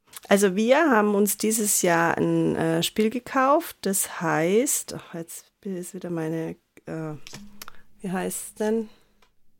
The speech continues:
Äh, Mist. K, K, Q, K. Hm. Ja, ne? Äh,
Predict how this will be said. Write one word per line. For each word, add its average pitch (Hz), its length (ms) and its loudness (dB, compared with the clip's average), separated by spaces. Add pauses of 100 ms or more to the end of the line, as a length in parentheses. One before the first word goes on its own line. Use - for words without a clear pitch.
(580)
Äh, 170 520 -12 (420)
Mist. - 440 -14 (1000)
K, 180 320 -2
K, 170 380 -2
Q, 170 280 -8
K. 156 400 -2 (800)
Hm. 147 280 -6 (1600)
Ja, 147 240 -4 (220)
ne? 185 300 2 (1000)
Äh, 170 500 4